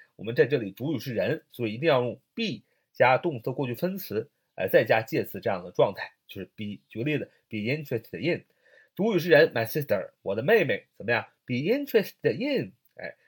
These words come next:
感兴趣，哎，be 加动词过去分词加介词，那么对什么感兴趣呢？in 后边加一个名词 ballet，对芭蕾感，很感兴趣，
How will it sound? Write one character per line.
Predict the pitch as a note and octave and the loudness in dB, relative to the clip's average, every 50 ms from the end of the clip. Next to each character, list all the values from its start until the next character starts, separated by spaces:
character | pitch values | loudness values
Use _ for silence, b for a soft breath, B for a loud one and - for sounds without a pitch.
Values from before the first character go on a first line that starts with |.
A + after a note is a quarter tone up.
| _ _ _ _ | _ _ _ _
感 | - B2 A#2+ A#2+ B2 C3 | 4 6 6 6 6 4
兴 | C3 - C#4 C#4 A3 | 0 0 0 0 0
趣， | D3 - - - - _ _ | -2 -4 -4 -10 -12 _ _
哎， | - - F#2+ E2+ D#2 - _ _ _ | -12 -10 -8 -8 -10 -10 _ _ _
be | A3+ A3+ D#3+ - - _ _ _ | -4 -4 -4 -6 -10 _ _ _
加 | _ - A2 G#2+ | _ -2 0 0
动 | G#2+ - C3 A2 | 0 -2 -4 -6
词 | A#2 | -4
过 | A2 C#3 B2+ | -4 -2 -4
去 | - | -2
分 | - C3+ C3+ C3+ | -2 -2 -4 -4
词 | - A2+ G#2 - - | -4 -4 -6 -6 -2
加 | - G#2+ G#2 | -2 -2 -2
介 | G#2+ - C#3+ C3 G#2+ | -2 -2 -2 -2 -2
词， | - - - F#2+ - - _ _ _ _ _ _ | -2 -4 -10 -12 -12 -12 _ _ _ _ _ _
那 | - G2+ | -10 -8
么 | G2+ G2 - - _ _ _ | -8 -8 -10 -12 _ _ _
对 | - A3+ G3+ | 2 6 8
什 | B3 | 8
么 | C#4 C4+ | 8 8
感 | A3 F3 F3 | 6 6 6
兴 | G#3+ G#3 F#3+ | 6 2 2
趣 | F3+ E3 | 2 2
呢？ | D3+ C#3 - _ _ _ | 2 0 -2 _ _ _
in | - A#2 C3+ G#2 F2 | -4 -2 -2 -2 -2
后 | - A2 | -6 -4
边 | G#2 F#2 | -4 0
加 | F2+ - G#2 A2 | 2 4 4 4
一 | G#2+ | 4
个 | A2 | 0
名 | G#2 G2+ G#2+ C3 | -4 -6 -6 -8
词 | C3 - A2 - - _ | -4 -4 -4 -6 -4 _
ballet， | - G2 G2+ B2 D#3 E3 B2+ F2+ - - _ _ _ _ _ | -2 0 8 8 8 8 8 4 -2 -12 _ _ _ _ _
对 | _ A2+ G#2 F#2 - _ _ _ | _ -8 -8 -8 -8 _ _ _
芭 | _ A#2+ B2+ C3 | _ 4 4 4
蕾 | A2+ G#2 A#2+ C3+ | 4 2 0 0
感， | - - - - - - - | -2 -8 -12 -14 -14 -16 -14
很 | - A#2+ A#2+ | -12 -8 -6
感 | A#2+ F#2+ F#2+ | -6 -6 -6
兴 | F#2 - E3 C3+ | -6 -4 -4 -4
趣， | - - | -4 -8